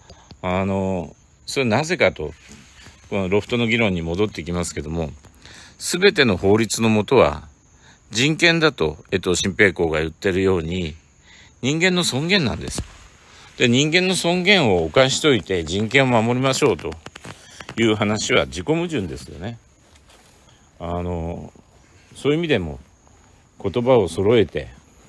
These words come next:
そして、あの、学びを揃えるということが大事ですね。いや、久々に外に出ないうちに、本当、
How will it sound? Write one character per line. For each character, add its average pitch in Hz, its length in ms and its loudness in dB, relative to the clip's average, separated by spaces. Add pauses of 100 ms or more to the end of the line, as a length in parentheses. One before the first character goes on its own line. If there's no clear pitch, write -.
(340)
そ 98 100 -6
し - 100 -10
て、 73 300 4 (920)
あ 78 100 -4
の、 73 220 -4 (2750)
学 95 360 2
び 117 160 4
を 117 80 4
揃 95 300 4
え 110 100 10
る 82 100 -2
と - 180 -14 (500)
い 92 40 0
う 90 80 0
こ 90 120 -4
と 104 120 0
が 87 140 2
大 76 220 -6
事 78 120 -10
で 73 80 -12
す - 120 -12
ね。 90 220 -6 (960)
い 85 40 -10
や、 87 80 -6
久 107 220 -2
々 98 260 -2
に 95 60 -4
外 95 280 -4
に 82 80 -4
出 85 140 -2
な 87 120 -2
い 82 40 -4
う 76 60 -8
ち 80 160 -14
に、 76 80 -10
本 78 180 -10
当、 - 180 -6